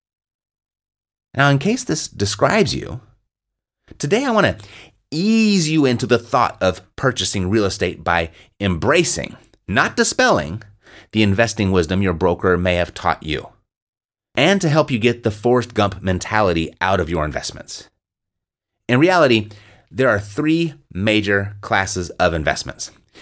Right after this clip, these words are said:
and they are not called stocks, bonds, and mutual funds, contrary to popular belief. The first one is called paper investment instruments,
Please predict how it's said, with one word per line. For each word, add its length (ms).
and 120
they 100
are 160
not 480
called 540
stocks, 640
bonds, 480
and 160
mutual 260
funds, 500
contrary 520
to 200
popular 400
belief. 400
The 80
first 320
one 140
is 100
called 300
paper 560
investment 540
instruments, 560